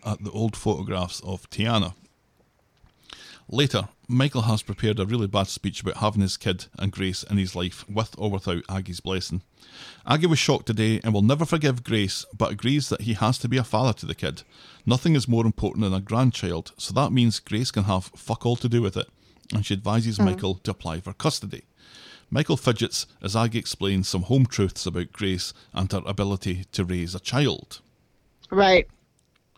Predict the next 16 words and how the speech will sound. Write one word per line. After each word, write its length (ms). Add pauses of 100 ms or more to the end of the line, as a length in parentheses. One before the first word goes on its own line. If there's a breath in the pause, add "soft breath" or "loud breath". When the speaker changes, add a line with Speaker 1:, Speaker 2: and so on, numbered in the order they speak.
(800 loud breath)
Speaker 2:
Yeah. 380 (220)
Speaker 1:
I, 80 (1040 loud breath)
I 80
can 180
see 300
Aggie's 340
point, 380
but 240
that's 240
never 240
going 160
to 80
fly, 460
is 140
it? 100 (360)
Speaker 2:
No. 320